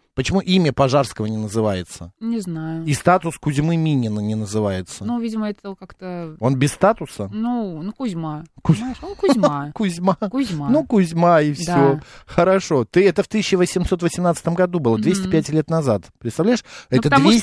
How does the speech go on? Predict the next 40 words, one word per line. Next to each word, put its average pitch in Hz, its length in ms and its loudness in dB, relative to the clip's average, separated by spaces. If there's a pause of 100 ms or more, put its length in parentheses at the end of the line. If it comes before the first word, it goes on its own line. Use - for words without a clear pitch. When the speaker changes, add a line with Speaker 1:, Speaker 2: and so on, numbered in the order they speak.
Speaker 1:
двести 247 140 6
пять 196 240 2
лет 180 240 0
Speaker 2:
Ку-, - 60 -20
Speaker 1:
памятник 175 540 0
стоит. 135 340 2
Speaker 2:
Кузьма 254 220 4
был 220 160 0
гражданином, 226 800 0
а 185 500 0
Пожарский, - 680 -6
э, 170 160 -6
был, 190 340 -6
э, 160 140 -6
боярином, 160 680 -10
князем, 160 520 -14 (100)
понимаешь? 170 480 -14
Может, 180 180 -16
как-то - 300 -18
в 160 40 -12
этом. 160 140 -6
Speaker 1:
Гражданином 156 680 2
ты 151 220 0
Speaker 2:
Да. 180 140 4
Speaker 1:
имеется 151 260 2
в - 20 4
виду, 160 160 2
что 139 220 4
обычным 151 360 -2
человеком. 147 540 2
Speaker 2:
Да. 160 320 0
Speaker 1:
Ну, 123 300 0
понятно. 131 540 0
Speaker 2:
Мгм. 104 100 -2
Speaker 1:
Поэтому 131 320 2
он 139 180 2
без 139 200 0
статуса, 190 580 0
а, 123 260 2
Speaker 2:
Мгм. 202 140 -4